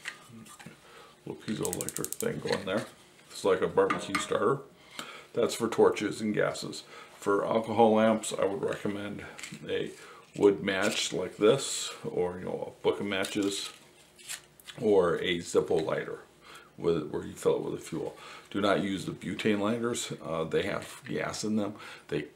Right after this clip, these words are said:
can explode. Uh, I keep hearing of accidents where that has happened, but I've never personally experienced that, so better safe than sorry. Let's assume that those stories are all true.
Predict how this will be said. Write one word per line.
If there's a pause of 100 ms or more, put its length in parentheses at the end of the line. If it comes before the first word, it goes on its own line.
(180)
can
explode. (420)
Uh, (640)
I
keep
hearing (460)
of
accidents
where (240)
that
has
happened, (340)
but
I've
never
personally
experienced
that,
so
better
safe
than
sorry.
Let's
assume
that (340)
those
stories
are
all
true.